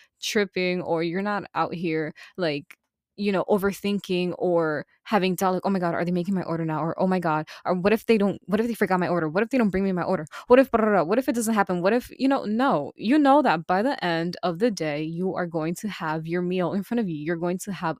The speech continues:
a great meal, and you're gonna be eating. You're just waiting, but you don't have a doubt that it's not gonna come to you, you know? Like, you're sitting here, you got seated, you know you're getting your meal. And that is the energy you gotta move with when you are manifesting.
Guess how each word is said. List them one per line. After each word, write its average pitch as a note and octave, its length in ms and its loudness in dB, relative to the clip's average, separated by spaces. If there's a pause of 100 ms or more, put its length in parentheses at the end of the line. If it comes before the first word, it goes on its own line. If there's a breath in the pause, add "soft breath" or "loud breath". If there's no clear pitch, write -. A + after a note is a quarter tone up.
a E3 60 -6
great D#3+ 420 -6
meal, D#3 220 -6
and C#3+ 100 -6
you're E3 80 -4
gonna E3 140 -2
be E3+ 240 -4
eating. G#3 260 -6 (360 loud breath)
You're G3+ 120 0
just F#3+ 320 -6
waiting, E3+ 460 -4
but F3 140 -6 (440)
you G#3 60 0
don't A#3+ 160 0
have G3+ 220 0
a E3+ 80 2
doubt E3+ 300 0
that D3 120 -4
it's C#3+ 100 -8
not D#3+ 100 -4
gonna D#3+ 120 -8
come D#3+ 220 -10
to - 160 -12
you, - 100 -18
you E3 160 -8
know? D#3+ 200 -4 (200 loud breath)
Like, F3 140 -4
you're G3+ 100 2
sitting F#3 220 0
here, F#3+ 160 2
you E3 80 4
got F3 180 2
seated, D#3 420 -4
you A3+ 120 0
know G3+ 160 -2
you're F3 160 -4
getting D#3+ 180 -4
your - 100 -12
meal. E3 320 -8 (460 loud breath)
And G3+ 80 -2
that G3 100 0
is A#3+ 120 0
the B3+ 100 0
energy F#3 320 -4
you E3+ 60 -4
gotta E3 180 -4
move G#3+ 380 -2
with D#3+ 420 -2
when F3 240 -4
you F3 80 0
are E3+ 100 0
manifesting. E3+ 880 -6